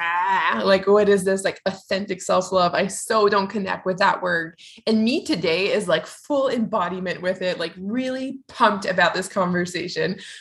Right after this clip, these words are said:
But I wanted to check in with you to see how you feel about it. And if you're like my past self, where you're like, "Ugh, just this word," this may actually be the podcast for you, because we're actually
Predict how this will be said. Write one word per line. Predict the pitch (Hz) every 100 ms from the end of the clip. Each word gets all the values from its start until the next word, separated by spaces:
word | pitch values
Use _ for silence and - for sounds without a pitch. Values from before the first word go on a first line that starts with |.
| -
But | 233
I | 233
wanted | 240 539
to | 554 -
check | 277 233 277
in | 240
with | 202 196
you | 202
to | 208
see | 226
how | 226 202
you | 180 185 196
feel | 180 151
about | 147 78
it. | - - _ - _
And | 220 226
if | 277 -
you're | 453 453
like | 277 254
my | 220 208
past | 208 208 202 -
self, | 160 180
where | 185
you're | 170 165
like, | 165 160 151 185
"Ugh, | 175 - - - - - - 247
just | - - -
this | 175 -
word," | 180 175 170 - - - - -
this | 170 214 - 339
may | 349 -
actually | 170 190 - 202
be | 165 180 170
the | 151
podcast | - - 160 - 160 -
for | 165
you, | 160 208 196 170
because | 170 185 180
we're | 185
actually | 196 240 392